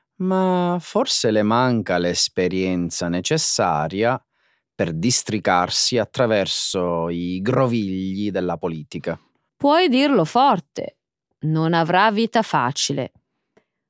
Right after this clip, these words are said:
Speaker 2: Tuttavia, bisogna darle fiducia e vedere nel tempo come le sue scelte cambieranno il P D.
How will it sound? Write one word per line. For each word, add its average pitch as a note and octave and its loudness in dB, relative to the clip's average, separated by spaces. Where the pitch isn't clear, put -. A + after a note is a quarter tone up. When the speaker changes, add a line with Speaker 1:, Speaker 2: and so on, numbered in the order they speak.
Speaker 2:
Tuttavia, F#3+ 2
bisogna F3+ 2
darle F#3 4
fiducia C4+ 2
e F3+ 2
vedere G3+ 4
nel C3+ -4
tempo F3+ 2
come B3+ 2
le A#3+ 4
sue F#4 2
scelte E3 2
cambieranno F3+ 4
il D3 -2
P D#3+ -2
D. D3 -2